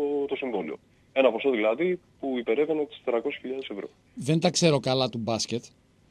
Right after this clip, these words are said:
Speaker 2: Θυμάμαι όμως, θα μου πεις σε ποια περίπτωση είναι, ενός παίκτη που έπρεπε να πάρει τριάντα χιλιάρικα, ο Λάσκαρης τα έκανε αυτά, δεν τα έκανε ο Γουλιέλμος, έτσι
Speaker 1: Ναι.
Speaker 2: να μην τα ισοπεδώσουμε κιόλας.
Speaker 1: Ναι, ναι.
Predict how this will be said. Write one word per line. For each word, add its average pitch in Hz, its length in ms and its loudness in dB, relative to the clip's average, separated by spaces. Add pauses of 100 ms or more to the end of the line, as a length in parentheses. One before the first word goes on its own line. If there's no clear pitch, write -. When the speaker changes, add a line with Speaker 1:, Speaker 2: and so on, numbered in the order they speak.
(600)
Speaker 2:
Θυμάμαι 156 500 6
όμως, 160 540 4 (500)
θα 127 180 -6
μου 123 80 -4
πεις 160 140 0
σε 170 100 4
ποια 151 180 4
περίπτωση 143 480 0
είναι, 147 100 6
ενός 147 220 4
παίκτη 165 340 2
που 143 100 -2
έπρεπε 160 200 6
να 147 60 4
πάρει 156 200 4
τριάντα 156 440 4
χιλιάρικα, 127 340 0
ο - 20 8
Λάσκαρης 120 380 2
τα 107 60 -6
έκανε 101 180 -2
αυτά, 98 140 -4
δεν 123 100 2
τα 127 60 0
έκανε 113 180 0
ο 101 40 0
Γουλιέλμος, 110 440 0
έτσι 117 160 -2
Speaker 1:
Ναι. - 20 6
Speaker 2:
να 117 60 8
μην 107 100 4
τα 127 60 0
ισοπεδώσουμε 110 500 -2
κιόλας. 117 320 6
Speaker 1:
Ναι, 107 80 4
ναι. 87 40 -2